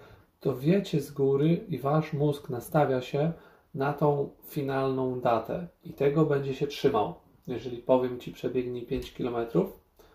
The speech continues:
twój mózg po czterech będzie odczuwał zmęczenie takie, że prawdopodobnie,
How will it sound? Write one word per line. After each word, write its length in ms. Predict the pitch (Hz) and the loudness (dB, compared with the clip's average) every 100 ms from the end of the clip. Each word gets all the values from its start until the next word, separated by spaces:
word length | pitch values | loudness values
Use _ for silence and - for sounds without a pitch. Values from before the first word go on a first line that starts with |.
| _ _ _ _ - | _ _ _ _ -14
twój 220 | - 123 | -8 -6
mózg 440 | 123 127 190 - - _ | 2 6 4 2 -16 _
po 100 | 135 | -6
czterech 720 | - - 127 123 151 165 - - | -6 -2 0 2 4 2 -2 -8
będzie 340 | 127 123 131 | -6 -4 -4
odczuwał 440 | 127 - 139 123 120 | -6 -8 -6 -4 -6
zmęczenie 560 | 120 117 - 139 131 | -6 -8 -6 -4 -4
takie, 420 | 131 135 135 165 143 | -2 -2 -2 -2 -2
że 280 | 139 - - _ _ _ - | -2 -2 -12 _ _ _ -2
prawdopodobnie, 1040 | 139 147 147 160 175 170 165 147 156 160 | 4 6 6 2 2 4 4 4 0 0